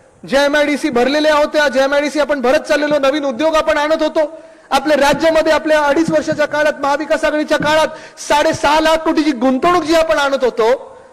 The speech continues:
ती गुंतवणूक सगळी आपण आणली होती आणि एका पेपरमध्ये, Times of इंडियामध्ये मला वाटतं, त्याची बातमी पण आली होती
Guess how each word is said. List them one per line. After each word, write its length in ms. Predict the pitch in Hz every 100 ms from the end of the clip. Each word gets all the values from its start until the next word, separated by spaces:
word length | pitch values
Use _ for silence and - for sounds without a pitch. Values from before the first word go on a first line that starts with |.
| - _ _ _ -
ती 80 | 320
गुंतवणूक 520 | 214 247 247 320 320
सगळी 240 | 311 302
आपण 220 | 285 277
आणली 320 | 285 226 277 320
होती 400 | 277 262 254 262
आणि 220 | 233 269
एका 180 | 269 285
पेपरमध्ये, 580 | 269 254 294 277 254
Times 320 | 240 254 262 285
of 80 |
इंडियामध्ये 360 | 269 269 262 254
मला 180 | 240 220
वाटतं, 260 | 214 220
त्याची 400 | 247 - - 247
बातमी 320 | 262 226 233 294
पण 160 | 294
आली 160 | 269 247
होती 320 | 214 190 202